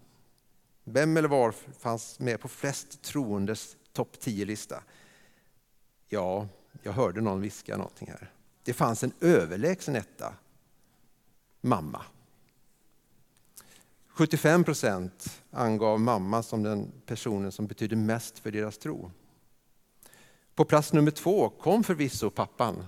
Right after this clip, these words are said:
men det var femtiofem procent. Femtio procent angav pastorn och sen så var det en klunga på trettio procent. Det var ungdomsgruppen, det var gudstjänsten, det var farmor och farfar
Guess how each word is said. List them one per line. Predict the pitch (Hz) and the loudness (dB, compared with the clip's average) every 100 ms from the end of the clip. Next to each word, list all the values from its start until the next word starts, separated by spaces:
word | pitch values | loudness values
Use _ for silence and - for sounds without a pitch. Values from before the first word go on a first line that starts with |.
| 95 _ _ _ - | -14 _ _ _ -18
men | 165 123 123 120 120 | -6 0 2 4 2
det | 120 - 139 | -2 -4 -2
var | 147 | -2
femtiofem | - 139 98 - - 98 | 2 2 2 -2 -2 -4
procent. | 90 - - - - - - _ _ _ _ _ _ _ _ _ - | -6 -10 -12 -14 -18 -20 -20 _ _ _ _ _ _ _ _ _ 4
Femtio | 151 113 156 | 4 4 2
procent | 156 - 120 120 117 | 0 2 2 2 2
angav | 110 113 123 | 2 0 0
pastorn | - 117 - - 127 139 | -2 -4 -8 -4 0 2
och | 110 | 0
sen | 123 117 | -2 -4
så | 131 | 0
var | 117 | 2
det | 110 | 2
en | 110 | 0
klunga | - 127 95 98 120 113 | 2 0 2 2 2 0
på | - | -6
trettio | - 107 - - | -6 -6 -6 -8
procent. | 113 113 101 90 - - - - _ _ | -6 -4 -4 -6 -12 -18 -20 -20 _ _
Det | - | -8
var | 104 113 110 | 0 2 2
ungdomsgruppen, | 113 101 104 98 110 107 - 104 95 | 2 0 -2 -4 -4 -6 -4 -4 -4
det | 95 | -4
var | 98 | -2
gudstjänsten, | 117 107 - 113 107 104 - 110 90 | -4 -4 -6 -2 -2 -4 -6 -6 -6
det | 90 | -6
var | 95 | -8
farmor | - 98 98 | -4 -4 -2
och | 101 | -6
farfar | 98 98 98 104 | -6 -8 -8 -10